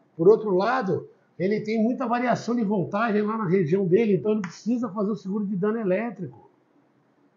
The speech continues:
Então a gente, a gente procura saber a diferença entre fazer o seguro com um corretor de seguro e uma plataforma, seja ela de onde vir, é exatamente essa. O, o, a plataforma defende o interesse da empresa dele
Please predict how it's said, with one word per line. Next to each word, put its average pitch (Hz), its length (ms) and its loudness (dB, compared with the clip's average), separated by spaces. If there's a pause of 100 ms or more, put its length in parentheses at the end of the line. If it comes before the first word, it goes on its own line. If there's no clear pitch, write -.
Então 160 180 0
a 226 60 4
gente, 208 300 0
a 196 80 4
gente 196 200 2
procura 208 720 2 (260)
saber 175 460 2
a 165 80 2
diferença 175 720 0 (480)
entre 170 180 -2
fazer 151 300 0
o 143 60 -2
seguro 147 320 -2
com 156 140 -2
um - 20 -2
corretor 170 400 2
de - 80 -10
seguro 147 300 0
e - 20 2
uma 139 140 -4
plataforma, 160 680 -4
seja 151 320 -4
ela 151 160 0
de 131 80 -2
onde 135 240 0
vir, 160 400 -2 (480)
é 165 100 0
exatamente 196 540 -2
essa. 185 420 -2 (440)
O, 196 680 6
o, 185 60 6
a 170 40 4
plataforma 196 640 0
defende 196 360 0
o 208 40 0
interesse 180 440 2
da 202 60 0
empresa 196 360 2
dele 160 480 0